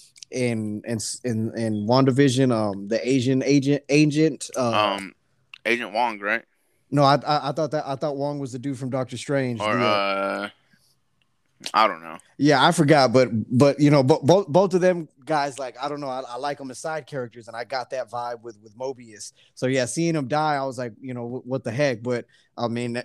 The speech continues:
Speaker 1: n-, now we know he's still alive, so hopefully, you know, there's a way they can go back and find him or save him or something.
Speaker 2: Yeah, 'cause, um, I, I, I would assume that everyone that gets pruned gets sent to the realm that's kind of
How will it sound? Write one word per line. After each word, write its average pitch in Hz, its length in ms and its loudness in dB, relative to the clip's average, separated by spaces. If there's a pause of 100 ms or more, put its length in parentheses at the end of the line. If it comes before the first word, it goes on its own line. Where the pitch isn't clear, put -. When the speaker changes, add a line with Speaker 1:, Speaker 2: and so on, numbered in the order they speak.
(120)
Speaker 1:
n-, 127 100 -4
now 131 180 0
we 135 120 0
know 135 140 -2
he's 123 180 -4
still 135 180 -2
alive, 127 380 0
so 123 120 -6
hopefully, 147 500 0
you 127 140 -8
know, 127 140 -6
there's 123 340 -12
a 123 60 -16
way 127 260 -4
they 127 140 -6
can 123 160 -16
go 120 180 -6
back 120 280 -8
and 107 220 -16
find 139 320 -4
him 123 140 -6
or 113 40 -10
save 143 340 -2
him 117 120 -10
or 110 60 -16
something. 117 520 -10 (2500)
Speaker 2:
Yeah, 120 260 2
'cause, 107 280 -10
um, 101 340 -4
I, 107 140 -2 (180)
I, 117 440 0
I 113 200 0
would 135 160 -2
assume 170 360 -4
that 165 100 6
everyone 135 260 2
that 113 80 0
gets 110 200 -4
pruned 113 540 -6
gets 104 200 -6
sent 117 520 -6 (280)
to 101 460 -6
the 98 200 -10
realm 101 420 -6
that's 92 160 -12
kind 95 240 -6
of 87 300 -12